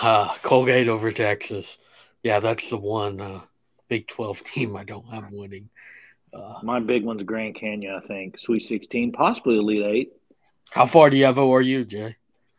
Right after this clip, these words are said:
Speaker 2: Uh, I'll probably take R U for sure to beat Duke, probably for sure to beat Tennessee, and then I just don't know past that. It depends on,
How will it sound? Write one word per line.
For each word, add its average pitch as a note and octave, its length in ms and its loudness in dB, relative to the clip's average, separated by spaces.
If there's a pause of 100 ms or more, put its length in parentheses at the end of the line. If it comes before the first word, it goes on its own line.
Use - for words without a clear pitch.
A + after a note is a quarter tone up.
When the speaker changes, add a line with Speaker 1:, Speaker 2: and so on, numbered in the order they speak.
(3750)
Speaker 2:
Uh, D3 240 2
I'll C3 220 -4
probably D#3+ 400 0
take C#3 260 0
R C3 180 4
U B2 600 0 (2500)
for B2 120 -8
sure D#3+ 260 -4
to D3 80 -2
beat C3 200 -2
Duke, A#2+ 380 -2 (380)
probably B2 240 -6
for A2 120 -10
sure B2+ 260 -6
to A#2+ 60 -6
beat A#2 200 -6
Tennessee, A2 720 -8 (960)
and A#2 100 -14
then A#2 120 -10
I A2+ 120 -6
just A2 200 -6
don't G#2+ 180 -10
know G#2+ 140 -8
past G#2 320 -12
that. G#2+ 100 -2
It G#2+ 80 -2
depends B2+ 320 -2
on, A2 240 -4